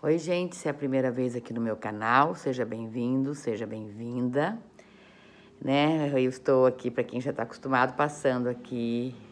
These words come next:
hoje, fazendo esse vídeo de máscara, né, pra fazer parte aí de uma campanha da gente estar bem antenado, que nós estamos entrando no mês de junho, né, e onde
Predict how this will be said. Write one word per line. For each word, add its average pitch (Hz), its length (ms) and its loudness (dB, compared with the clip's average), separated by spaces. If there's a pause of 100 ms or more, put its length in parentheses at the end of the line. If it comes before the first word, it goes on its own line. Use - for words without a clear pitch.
(120)
hoje, 123 380 -2
fazendo 123 380 0
esse 117 200 -4
vídeo 120 440 -4
de 120 120 -4
máscara, 120 760 -2 (1200)
né, 127 260 2
pra 131 160 -2
fazer 131 320 -2
parte 123 500 -2
aí 120 200 -2
de 120 80 -4
uma 120 160 -2
campanha 120 580 -2
da 120 140 0
gente 117 280 -4
estar 120 280 -2
bem 123 380 2
antenado, 117 880 -2 (100)
que - 60 -18
nós 117 160 -6
estamos 117 320 -6
entrando 131 380 -2
no 131 60 -2
mês 117 280 -2
de 120 80 -6
junho, 120 640 -2 (920)
né, 131 460 -4
e 123 340 0
onde 123 1120 0